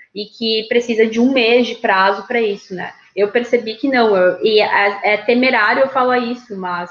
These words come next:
pra mim o prazo, ele é feito na semana, assim. É o, onde eu percebo que tem mais qualidade. Sim, não serei contratada se algum escritório ouvir isso, né?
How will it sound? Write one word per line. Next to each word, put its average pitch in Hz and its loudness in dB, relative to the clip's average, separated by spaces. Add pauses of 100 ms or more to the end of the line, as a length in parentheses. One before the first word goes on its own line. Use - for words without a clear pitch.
pra 202 -4
mim 196 -8
o 226 -14
prazo, 202 -2
ele 226 -2
é 220 0
feito 220 -6
na 233 -2
semana, 240 0
assim. 151 -16 (420)
É 185 2
o, 208 4
onde 220 2
eu 226 0
percebo 233 -2
que - -20
tem 240 -4
mais 214 -4
qualidade. 214 -4 (220)
Sim, 311 4
não 302 4
serei 311 2
contratada 294 0
se 294 -6
algum 269 -6
escritório 277 0
ouvir 254 -4
isso, 262 -6
né? 262 -6